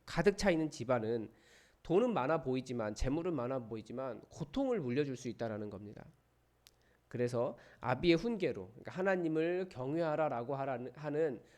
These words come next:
아비의 훈계로 가득 찬 보물을 쌓아가라라는 거죠. 이, 이 보물은 누구든지 쌓을 수 있어요. 하나님을 경외하는 보물은. 어, 그래서, 어, 그 가정이 평안할 것을 이야기하는데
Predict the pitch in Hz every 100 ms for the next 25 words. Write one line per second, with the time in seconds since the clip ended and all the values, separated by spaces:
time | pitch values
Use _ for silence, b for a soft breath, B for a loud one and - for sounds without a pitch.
0 | b 110 117 156 160 160 190 180 156 151
1 | 175 175 - 143 151 - - 104 90 98
2 | - 135 175 175 160 151 160 147 101 95
3 | 107 104 101 101 104 90 92 87 - 156
4 | 170 208 170 160 156 175 143 113 180 247
5 | 254 220 180 170 170 127 - 95 98 143
6 | 147 127 110 117 180 - 104 113 104 107
7 | 101 95 107 113 - b b b b b
8 | b b b - 107 110 - b b _
9 | 135 135 131 151 269 156 117 - 123 117
10 | - 127 143 139 214 226 226 185 135 123
11 | 123 160 - 117 123 131 135 120 127 202
12 | 285